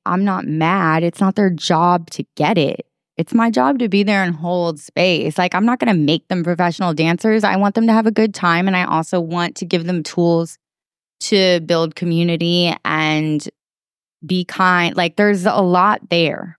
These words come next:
right? I'm pushing something different into schools and communities than I am in my main job, which is a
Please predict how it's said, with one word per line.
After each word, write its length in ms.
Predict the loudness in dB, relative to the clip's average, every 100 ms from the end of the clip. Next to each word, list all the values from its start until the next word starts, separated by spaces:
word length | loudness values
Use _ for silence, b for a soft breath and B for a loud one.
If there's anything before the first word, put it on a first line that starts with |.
| -4
right? 260 | -2 -2 -2
I'm 380 | -2 0 0 -2 -2
pushing 420 | 0 0 2 0
something 540 | -2 -6 0 2 2 2
different 540 | 0 0 2 4 4 0 -2
into 300 | 0 0 -4
schools 340 | -2 -2 0
and 80 | -2
communities 720 | -2 0 2 2 2 2 0 B B B -2
than 140 | 0
I 100 | 2
am 320 | 2 2 2 0
in 120 | 0
my 180 | 2 2
main 360 | 2 4 2
job, 460 | 2 2 2 0 0
which 220 | -2 0
is 280 | 0 0 -2 -12 _ -2
a 480 | 0 2 2 0